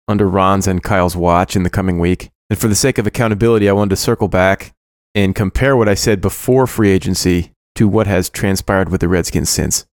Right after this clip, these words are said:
I said on that pod with regard to the Redskins quarterback situation that I strongly suspected the Redskins would acquire a second quarterback with high credibility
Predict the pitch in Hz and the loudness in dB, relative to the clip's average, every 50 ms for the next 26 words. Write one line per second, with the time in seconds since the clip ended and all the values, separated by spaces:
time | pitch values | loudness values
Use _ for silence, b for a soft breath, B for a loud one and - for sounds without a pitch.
0 | _ _ _ _ _ - - 107 - - - 170 165 156 131 117 117 113 110 101 | _ _ _ _ _ -4 -4 -4 -2 0 0 2 2 2 2 2 2 2 0 0
1 | - - 113 101 90 92 92 87 98 104 - - 110 90 107 101 104 104 98 - | 0 0 0 2 2 2 0 0 -2 -4 -2 -2 -2 0 0 0 0 0 -2 -2
2 | - 113 92 98 87 95 104 107 - - 104 95 - - - 127 117 - 101 95 | -4 -2 0 0 2 2 0 0 0 -2 -2 -2 -2 0 0 0 2 2 0 -2
3 | 92 - - 95 - - 87 87 80 80 - - 64 62 92 - _ - 104 101 | -2 -2 -2 -4 -2 0 0 0 0 0 -2 -4 -6 -8 -8 -10 _ -4 -2 -2
4 | 98 - - - 127 127 131 143 139 127 - 110 - - 123 113 107 - 110 98 | 0 -2 -2 0 0 2 2 2 2 0 0 -2 -4 -2 0 -2 0 0 0 0
5 | 98 92 98 98 - - - 101 92 92 90 - - - _ _ _ _ _ _ | 0 2 0 0 -2 -2 -2 0 0 0 0 -2 -6 -8 _ _ _ _ _ _
6 | _ - 110 107 110 98 - _ - 113 110 - - - 117 120 131 127 127 127 | _ -2 2 2 2 2 0 _ -6 -6 -4 -4 0 0 2 2 2 2 2 0
7 | - 120 - - - 123 - 117 107 - - 120 113 107 98 82 95 90 85 82 | 0 -2 -4 -2 -2 -2 -2 -2 -2 -2 0 0 2 2 2 0 0 0 0 0
8 | - - 95 92 - - - 117 113 120 117 - - 117 101 95 92 87 98 87 | 0 -2 -2 -2 -2 -4 -2 0 0 0 0 0 -2 0 0 0 0 2 2 2
9 | 90 87 80 78 71 85 - | 2 2 0 0 -4 -4 -8